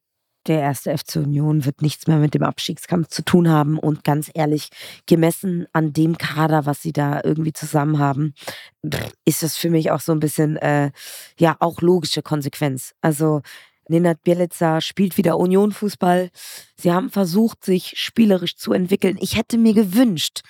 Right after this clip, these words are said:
dass sie das weiter forcieren, weil das war irgendwie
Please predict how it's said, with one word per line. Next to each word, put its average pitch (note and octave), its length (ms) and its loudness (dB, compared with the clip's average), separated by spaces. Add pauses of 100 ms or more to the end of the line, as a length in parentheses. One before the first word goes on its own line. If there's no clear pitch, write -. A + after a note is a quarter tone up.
(320)
dass F3 180 0
sie F#3+ 80 -4
das E3+ 200 -2
weiter E3+ 320 2
forcieren, G#3 720 0 (400)
weil F3 300 2
das F3 240 -2
war F3 260 2
irgendwie F3 500 -2